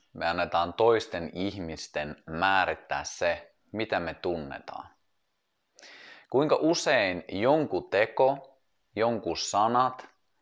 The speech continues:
jonkun postaus, jonkun oleminen,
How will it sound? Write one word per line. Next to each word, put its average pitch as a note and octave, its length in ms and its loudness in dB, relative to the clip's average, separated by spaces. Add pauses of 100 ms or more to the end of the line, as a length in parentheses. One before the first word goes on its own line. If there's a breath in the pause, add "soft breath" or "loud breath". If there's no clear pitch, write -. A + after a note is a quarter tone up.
(120)
jonkun A2+ 420 0
postaus, B2 1000 2 (600 loud breath)
jonkun C3 540 2
oleminen, A2+ 840 4